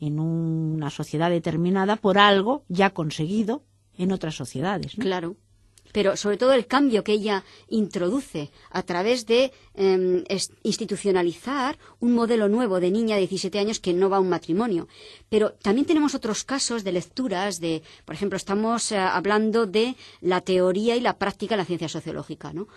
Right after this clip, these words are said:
Speaker 2: Pues vemos una recopilación de tesis que se han hecho en España de un determinado tema. Eh, qué estudiantes,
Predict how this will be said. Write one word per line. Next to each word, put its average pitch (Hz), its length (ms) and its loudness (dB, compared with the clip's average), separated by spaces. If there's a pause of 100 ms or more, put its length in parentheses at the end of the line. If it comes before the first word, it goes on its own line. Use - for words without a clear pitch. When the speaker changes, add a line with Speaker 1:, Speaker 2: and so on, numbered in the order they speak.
(200)
Speaker 2:
Pues 175 300 -2
vemos 220 600 0
una 214 200 0
recopilación 220 580 -2
de 180 80 2
tesis 220 400 -4
que 202 80 -2
se 185 140 -2
han 185 80 4
hecho 190 160 -2
en 196 60 0
España 220 420 -2
de 196 40 4
un 185 60 4
determinado 165 560 -2
tema. 208 300 -10 (720)
Eh, 180 220 -2
qué 240 280 2 (200)
estudiantes, 233 920 -4